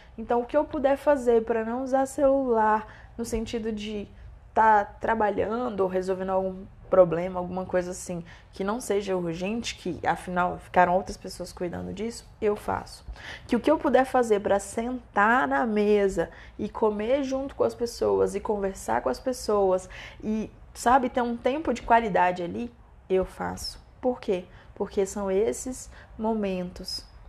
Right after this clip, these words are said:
que parecem simples, onde a gente encontra mais felicidade, onde a gente consegue a-, aproveitar mais o outro.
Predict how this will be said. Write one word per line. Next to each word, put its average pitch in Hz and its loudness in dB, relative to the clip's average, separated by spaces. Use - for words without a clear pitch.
que 320 4
parecem 294 0
simples, 277 -8
onde 240 0
a 220 6
gente 233 -6
encontra 233 -6
mais 277 -6
felicidade, 196 -2
onde 220 4
a 220 4
gente 220 -6
consegue 226 -2
a-, 190 -2
aproveitar 247 2
mais 254 -2
o 247 0
outro. 202 2